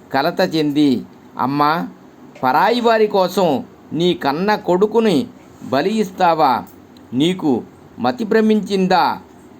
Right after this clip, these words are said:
భీముడు విడువదగినవాడా?" అన్నాడు.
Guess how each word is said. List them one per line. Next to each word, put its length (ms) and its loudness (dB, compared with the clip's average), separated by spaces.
భీముడు 600 2
విడువదగినవాడా?" 1400 2
అన్నాడు. 520 0